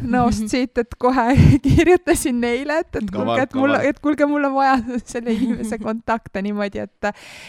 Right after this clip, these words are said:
Speaker 1: et
Speaker 2: Mhm.
Speaker 1: mitte ainult nagu te-, noh, telefoninumber oli olemas, aga noh, ma tahtsin teada nagu enne, et,
Speaker 2: Mhm.
Speaker 1: et, ähm, kas, äh, tasub nagu üldse, noh, helistada.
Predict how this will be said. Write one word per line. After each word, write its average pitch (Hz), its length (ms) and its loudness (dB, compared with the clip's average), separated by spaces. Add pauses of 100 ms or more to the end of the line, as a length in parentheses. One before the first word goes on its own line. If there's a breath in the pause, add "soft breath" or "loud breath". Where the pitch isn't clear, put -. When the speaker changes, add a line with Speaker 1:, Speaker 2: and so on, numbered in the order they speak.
Speaker 1:
et 220 100 0
Speaker 2:
Mhm. 196 60 -6
Speaker 1:
mitte 214 260 -2
ainult 220 280 -2
nagu 220 200 -2
te-, 214 100 -6
noh, 208 140 0
telefoninumber 220 560 0
oli 220 120 2
olemas, 254 300 2
aga 196 160 -2
noh, 202 80 -2
ma 214 80 -6
tahtsin 208 320 -2
teada 180 320 -4
nagu 175 200 -6
enne, 180 220 -10
et, 190 100 -14
Speaker 2:
Mhm. 202 100 -8 (480)
Speaker 1:
et, - 220 -12
ähm, 190 440 -4
kas, 190 260 -6
äh, 185 220 -4
tasub 185 360 -2
nagu 185 260 -6 (320)
üldse, 190 400 -10
noh, 190 120 -12 (300)
helistada. 254 600 -10